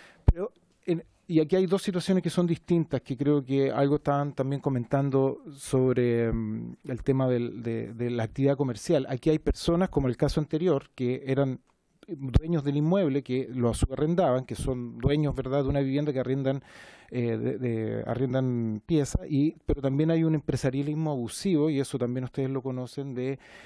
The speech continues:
gente, sociedades, eh, con actividad comercial que construyen en predios que no tienen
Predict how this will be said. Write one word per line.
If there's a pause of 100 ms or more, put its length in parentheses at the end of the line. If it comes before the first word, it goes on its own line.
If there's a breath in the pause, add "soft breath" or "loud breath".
(220 loud breath)
gente,
sociedades,
eh,
con
actividad
comercial
que
construyen
en
predios
que
no
tienen